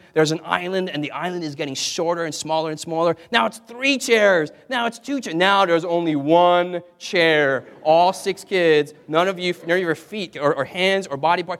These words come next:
you can't touch the floor. You gotta all squeeze on that chair. The kids become creative, yes? And they get into it, like,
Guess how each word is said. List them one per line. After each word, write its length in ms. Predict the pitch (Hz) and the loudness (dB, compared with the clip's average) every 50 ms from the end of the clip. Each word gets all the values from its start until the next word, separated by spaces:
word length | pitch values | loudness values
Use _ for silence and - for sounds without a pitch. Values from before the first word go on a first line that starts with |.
| - _ - | -12 _ -8
you 80 | 165 | -4
can't 300 | 160 - 180 170 160 135 | 2 4 4 4 2 -2
touch 200 | - 202 185 - | -12 -16 -16 -14
the 80 | - 156 | -16 -18
floor. 380 | - - 190 202 208 208 214 208 - - | -10 -2 2 4 4 4 4 0 -4 -6
You 80 | - 143 | -2 0
gotta 180 | 147 147 143 - | 2 2 2 4
all 320 | 139 147 156 170 175 180 175 | 4 4 6 6 4 2 0
squeeze 320 | - - - 139 135 135 | -4 -8 -8 -8 -8 -6
on 160 | 139 139 147 | -4 -4 -4
that 140 | 147 139 127 | -6 -8 -10
chair. 420 | - - 139 127 110 98 90 - _ _ _ _ _ _ _ _ _ _ _ _ _ _ _ _ | -8 -6 -4 -4 -4 -4 -8 -14 _ _ _ _ _ _ _ _ _ _ _ _ _ _ _ _
The 80 | _ _ _ | _ _ _
kids 440 | - - - 170 156 151 151 - - _ _ _ _ | -18 -12 -10 -8 -8 -8 -10 -14 -18 _ _ _ _
become 440 | - 123 117 - - 127 123 104 98 | -14 -14 -14 -12 -12 -10 -10 -10 -12
creative, 720 | - - - - 95 98 98 98 101 107 120 196 254 _ - | -14 -18 -18 -16 -14 -12 -10 -8 -6 -6 -6 -6 -8 _ -8
yes? 460 | 123 123 185 233 - - - - _ _ _ _ _ _ _ _ _ _ _ _ _ - - - - _ - 262 - - - - _ - - 269 285 - - - - - - - - _ _ _ _ _ _ _ - - - - - | -8 -6 -6 -8 -10 -16 -20 -20 _ _ _ _ _ _ _ _ _ _ _ _ _ -20 -20 -20 -20 _ -20 -20 -20 -20 -20 -20 _ -20 -20 -20 -20 -20 -20 -20 -20 -20 -20 -20 -20 _ _ _ _ _ _ _ -20 -20 -20 -14 -8
And 120 | - 139 135 | -4 0 2
they 100 | 135 123 | 2 2
get 180 | 131 135 139 | 2 2 2
into 260 | 165 208 208 - 175 151 | 0 0 -2 -6 -10 -10
it, 100 | - - | -10 -10
like, 140 | 185 196 | -10 -12